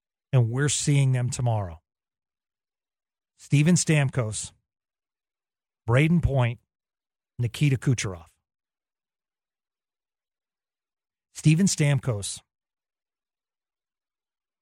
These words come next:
is an amazing player. And I'm gonna use the term underrated because he plays in Tampa.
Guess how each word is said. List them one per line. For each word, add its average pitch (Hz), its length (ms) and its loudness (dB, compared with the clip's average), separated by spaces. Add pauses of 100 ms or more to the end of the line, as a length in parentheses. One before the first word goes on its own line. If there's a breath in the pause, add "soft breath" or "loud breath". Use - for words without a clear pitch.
(260)
is 131 160 4
an 131 80 2
amazing 123 680 2
player. 117 440 -6 (960)
And 123 80 6
I'm 127 40 4
gonna 147 140 2
use 165 180 0
the 156 60 -4
term 147 340 0
underrated 147 540 0
because 117 220 -2
he 113 80 -6
plays 120 280 -4
in 113 120 -4
Tampa. 113 340 -4